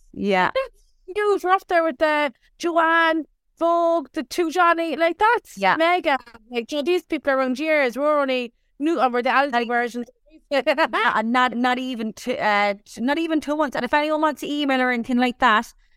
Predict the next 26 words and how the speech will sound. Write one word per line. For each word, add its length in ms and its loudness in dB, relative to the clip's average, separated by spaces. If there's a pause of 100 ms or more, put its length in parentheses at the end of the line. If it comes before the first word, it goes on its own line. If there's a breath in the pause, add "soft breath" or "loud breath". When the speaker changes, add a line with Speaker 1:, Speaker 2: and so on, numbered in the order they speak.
(280)
Speaker 1:
uh, 220 2
Left 280 -2
on 320 0
Red, 240 0
I'll 200 0
say 220 -6
it 80 -8
'cause 140 -20
you 60 -6
don't 120 -2
even 160 -4
know 160 -2
it. 100 -8 (360)
Uh, 320 0
Left 340 -2
on 380 2
Red 420 -2
twenty-two. 760 -4
Oh, 160 -18
hold 220 0
on 120 2
now. 140 2
Left 300 0
on 120 2
Red 240 -2
Pod. 460 4